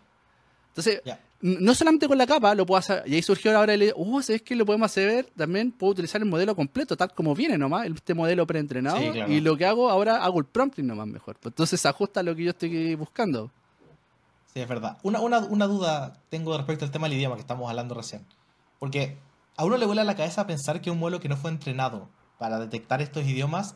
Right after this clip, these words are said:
Speaker 2: haga ese cambio, ¿cierto? Pero eso también es bajo nuestro entendimiento de cómo funcionan los idiomas. Para nosotros los idiomas son como cosas distintas.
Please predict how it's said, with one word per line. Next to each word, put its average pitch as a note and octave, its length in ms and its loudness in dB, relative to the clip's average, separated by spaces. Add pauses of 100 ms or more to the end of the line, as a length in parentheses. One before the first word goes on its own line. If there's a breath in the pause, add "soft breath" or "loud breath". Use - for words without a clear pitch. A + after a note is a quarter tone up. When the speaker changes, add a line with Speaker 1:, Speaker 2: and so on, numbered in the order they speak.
Speaker 2:
haga D#3 180 -2
ese D3 140 -4
cambio, B2 220 -4
¿cierto? A#2 340 -14 (920)
Pero D#3 100 0
eso G#3 100 2
también G3 240 2
es G#3 60 2
bajo G3 220 0
nuestro D3 280 -2
entendimiento C#3 600 0
de F#3 100 -2
cómo F3 160 -4
funcionan D#3+ 280 -4
los C#3 100 -2
idiomas. A#2+ 340 -6
Para A#2 160 -12
nosotros C#3+ 240 -4
los D3 80 -2
idiomas C#3+ 380 -2
son D3+ 360 -4 (600)
como B2+ 260 -8 (320)
cosas F3 240 0
distintas. D3+ 640 -4